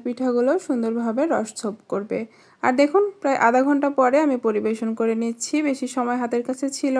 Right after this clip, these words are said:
না। চাইলে রাত্রে তৈরি করে সকালে খাবেন, দেখবেন অনেক ঘন হয়ে গেছে শিরাটা, আর খুব সুন্দরভাবে পিঠাগুলো রস ছোপ করে নিয়েছে। উপর দিয়ে কিছুটা নারকেলের পুর ছড়িয়ে দিচ্ছি, এতে করে দেখতেও ভালো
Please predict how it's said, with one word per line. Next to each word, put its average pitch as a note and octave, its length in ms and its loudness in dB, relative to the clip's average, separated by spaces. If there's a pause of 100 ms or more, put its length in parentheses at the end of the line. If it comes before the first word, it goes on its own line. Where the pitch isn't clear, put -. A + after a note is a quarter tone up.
(120)
না। D4 80 4 (480)
চাইলে C#4 280 8
রাত্রে C4+ 380 4
তৈরি D4 220 4
করে C#4+ 120 4 (120)
সকালে B3+ 300 2 (100)
খাবেন, C4+ 240 2 (100)
দেখবেন A#3 240 0 (160)
অনেক A#3 180 0 (100)
ঘন B3 140 -2 (120)
হয়ে B3+ 200 2
গেছে C4 280 0
শিরাটা, C4 420 -2 (200)
আর A3 80 2 (100)
খুব B3 120 -8 (120)
সুন্দরভাবে B3 600 -2
পিঠাগুলো A#3+ 460 -2 (120)
রস G#3 160 -2 (100)
ছোপ G#3+ 140 -8 (100)
করে G3+ 200 -4
নিয়েছে। G#3+ 440 -8 (480)
উপর E4+ 160 4 (100)
দিয়ে F#4 180 8
কিছুটা F4+ 380 4
নারকেলের C#4 480 4
পুর C#4+ 120 0 (100)
ছড়িয়ে D4+ 340 2
দিচ্ছি, D4 300 0
এতে F#4 180 2
করে C#4 220 6
দেখতেও C4+ 340 2
ভালো D4 140 4